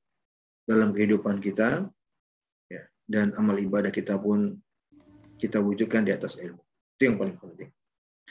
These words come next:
Innahu waliyyu dzalika wal qadir. Pembahasan kita tentang mandi. Tentunya judulnya di sini adalah tentang mandi, bukan mandi secara umum, ya, mandi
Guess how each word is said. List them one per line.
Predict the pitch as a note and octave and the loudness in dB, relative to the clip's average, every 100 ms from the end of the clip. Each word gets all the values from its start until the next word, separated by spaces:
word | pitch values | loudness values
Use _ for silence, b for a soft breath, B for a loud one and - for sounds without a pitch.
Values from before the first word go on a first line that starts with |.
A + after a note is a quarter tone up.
| b b b - | b b b 2
Innahu | D3+ D#3 B2+ D#3 C#3+ | 4 6 8 8 8
waliyyu | A#2 B2+ A2+ | 8 8 8
dzalika | A2+ A2 G#2 G#2+ | 6 6 4 4
wal | G#2 G2+ | 2 2
qadir. | G2+ G2 F#2 - _ _ _ _ - | -2 -4 -4 -10 _ _ _ _ -2
Pembahasan | A2+ C3+ D3 C#3+ D3 | 4 6 6 6 4
kita | C#3 C#3+ D3+ G#3+ - _ _ _ _ _ _ _ _ - | 4 4 4 2 -2 _ _ _ _ _ _ _ _ -2
tentang | C3 B2+ D3 D3+ | 0 4 4 6
mandi. | D3 C#3+ G2+ G2 - | 4 4 2 -4 -6
Tentunya | A2+ A#2+ C3+ C#3 | 2 6 6 6
judulnya | B2 B2 A#2 B2 B2+ | 8 8 6 6 4
di | |
sini | A#2 B2 | 2 2
adalah | B2 A#2 | 2 0
tentang | A#2 A#2 A#2 | 0 0 2
mandi, | A2+ A2 C3 | 2 2 2
bukan | A#2+ - C3+ C#3+ C#3 - _ | 0 2 0 0 -6 -10 _
mandi | A#2+ A#2 A2+ B2 B2+ C3 B2+ - _ _ | 2 4 4 4 2 0 -2 -12 _ _
secara | - A#2 B2+ A#2+ - - | -6 0 2 2 0 0
umum, | C3 C#3 A#2 | 6 8 6
ya, | G#2+ B2+ | 4 -4
mandi | C3 A2+ A2+ A2+ A2+ A2 | 0 2 6 6 6 0